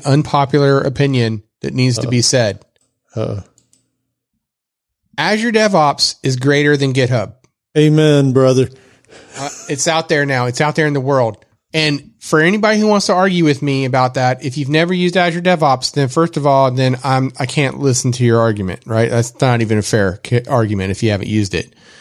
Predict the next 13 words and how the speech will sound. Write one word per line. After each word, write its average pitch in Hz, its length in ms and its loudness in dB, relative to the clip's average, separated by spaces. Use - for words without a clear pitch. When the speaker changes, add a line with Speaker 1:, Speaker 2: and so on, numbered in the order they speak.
Speaker 1:
But 143 440 0
they're 170 160 0
both 208 380 0
owned 202 180 2
by 175 120 0
Microsoft, 165 680 0
and 160 140 0
there 175 140 2
are 160 40 -2
so - 380 -2
many 233 240 2
more 214 300 2
features 151 760 0